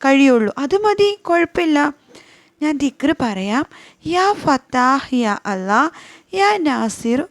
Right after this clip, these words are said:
യാ അല്ലാ. ഈ ഒരു ദിക്ർ നിങ്ങൾ കഴിയുന്നത്ര ചൊല്ലുക. ആ ദിവസം വാഹനത്തിൽ കയറുന്നതിന് മുമ്പും വാഹനത്തിൽ നിന്ന് ഇറങ്ങൂലേ, അവിടെ ടെസ്റ്റിൻ്റെ അവിടെ ചെല്ലുമ്പോൾ ഇറങ്ങൂലേ, അവിടുന്നും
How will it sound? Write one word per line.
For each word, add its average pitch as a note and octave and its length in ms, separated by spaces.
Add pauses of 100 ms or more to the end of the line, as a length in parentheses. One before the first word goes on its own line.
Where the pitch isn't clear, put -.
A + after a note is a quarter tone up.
(100)
യാ D#4+ 160 (160)
അല്ലാ. F#3 240 (680)
ഈ F#4+ 100 (140)
ഒരു D4+ 120 (100)
ദിക്ർ G#3+ 340 (840)
നിങ്ങൾ B3 240 (200)
കഴിയുന്നത്ര D#4 800 (140)
ചൊല്ലുക. G3 300 (360)
ആ F#4 80 (120)
ദിവസം C#4+ 480 (400)
വാഹനത്തിൽ B3+ 680 (160)
കയറുന്നതിന് A3 640 (100)
മുമ്പും G3 360 (560)
വാഹനത്തിൽ C#4+ 760
നിന്ന് C#4+ 360 (560)
ഇറങ്ങൂലേ, C#4+ 800 (120)
അവിടെ A3 240 (100)
ടെസ്റ്റിൻ്റെ B3 480
അവിടെ C4 280
ചെല്ലുമ്പോൾ B3 360 (160)
ഇറങ്ങൂലേ, A#3 480 (440)
അവിടുന്നും G#3+ 580